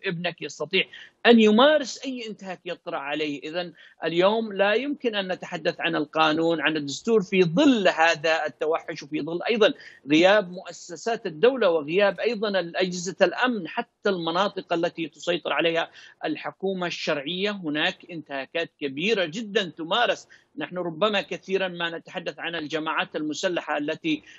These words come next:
آه، ترتكب انتهاكات واسعة، لكن في نفس الوقت أيضًا الحكومة التي يفترض بها أن تحمي المواطنين وأن تقوم مؤسساتها الأمنية ومؤسساتها العدلية بحماية المواطنين وملاحقة المجرمين،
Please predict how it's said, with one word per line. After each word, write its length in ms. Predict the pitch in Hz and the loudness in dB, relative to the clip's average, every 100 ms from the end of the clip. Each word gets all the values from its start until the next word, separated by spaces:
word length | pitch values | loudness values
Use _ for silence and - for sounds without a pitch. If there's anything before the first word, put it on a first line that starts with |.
| - | -2
آه، 140 | 156 156 | 0 0
ترتكب 680 | - 160 151 180 - 156 160 | 0 -2 0 -4 -4 -6 -6
انتهاكات 680 | 151 156 156 147 165 160 - | -6 -2 -2 0 0 0 -2
واسعة، 560 | 147 147 196 214 175 202 | -2 4 4 4 0 -2
لكن 360 | 180 - 180 160 _ _ _ | -4 -8 -14 -14 _ _ _
في 100 | 147 | -6
نفس 320 | 190 - - | -6 -6 -6
الوقت 420 | 196 175 208 - | -4 -2 -4 -8
أيضًا 340 | - 262 240 240 | -8 -6 0 0
الحكومة 840 | 196 - 165 151 160 - 262 226 | 0 -4 -6 -4 -8 -2 2 4
التي 320 | 185 196 - | 4 2 -2
يفترض 460 | 180 - 214 190 165 | -4 -2 2 4 2
بها 200 | 175 170 | 0 -2
أن 160 | 170 - | -4 -6
تحمي 340 | 214 - 202 | -6 -2 0
المواطنين 760 | 180 170 160 160 160 175 180 175 - - | 2 2 2 0 -4 -2 -4 -6 -16 -8
وأن 280 | - 160 160 | -2 -2 0
تقوم 340 | 160 143 175 | -2 0 0
مؤسساتها 960 | 160 165 - 160 - 202 202 202 190 165 | 0 -2 -2 2 6 6 6 2 2 2
الأمنية 560 | 151 139 151 160 202 214 | 0 -2 -2 2 4 4
ومؤسساتها 680 | 208 160 147 - 190 - 170 | 2 -2 -6 0 0 2 0
العدلية 540 | 147 151 151 190 202 | 0 -2 -4 0 0
بحماية 440 | 165 - 151 175 - | 0 -6 -2 -2 -2
المواطنين 680 | 165 160 156 - 156 165 175 | -6 -4 -4 -4 -4 -4 -4
وملاحقة 540 | 135 135 160 175 170 - | -6 -2 -2 -2 -6 -4
المجرمين، 540 | 160 151 151 190 233 | -2 -2 -2 0 0